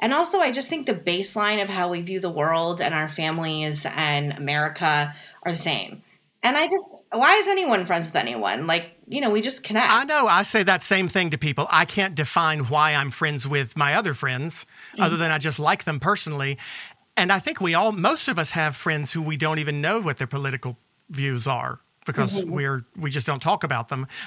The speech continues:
Speaker 2: I happen to know yours 'cause we do, and we bonded over that sort of give and take. But, um, it, I, what you mentioned being beat up about things, and what I do find a little bit interesting and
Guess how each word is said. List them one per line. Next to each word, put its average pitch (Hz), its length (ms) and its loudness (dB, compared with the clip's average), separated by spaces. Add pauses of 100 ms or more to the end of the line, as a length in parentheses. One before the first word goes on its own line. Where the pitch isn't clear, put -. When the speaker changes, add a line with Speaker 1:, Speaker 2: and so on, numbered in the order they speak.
Speaker 2:
I 156 80 2
happen 143 260 0
to 139 60 -2
know 135 180 0
yours 165 440 0
'cause 135 200 -4
we 131 140 -4
do, 170 380 0
and 139 120 -2
we 139 80 0
bonded 175 380 0
over 123 200 -2
that 127 320 -2 (120)
sort 139 280 -4
of 123 260 -6 (1000)
give 156 160 0
and 143 100 -4
take. 175 360 0
But, 160 220 2 (320)
um, 165 200 4 (320)
it, 240 220 -2
I, 269 100 8
what 226 400 2
you 247 100 0
mentioned 208 440 -2
being 156 220 2
beat 151 180 -2
up 175 140 0
about 131 300 -2 (460)
things, 127 460 -2
and 143 240 0 (580)
what 190 140 4
I 196 120 6
do 214 160 0
find 180 300 2
a 170 40 2
little 170 260 0
bit 165 300 0
interesting 151 600 -2 (1600)
and 147 260 2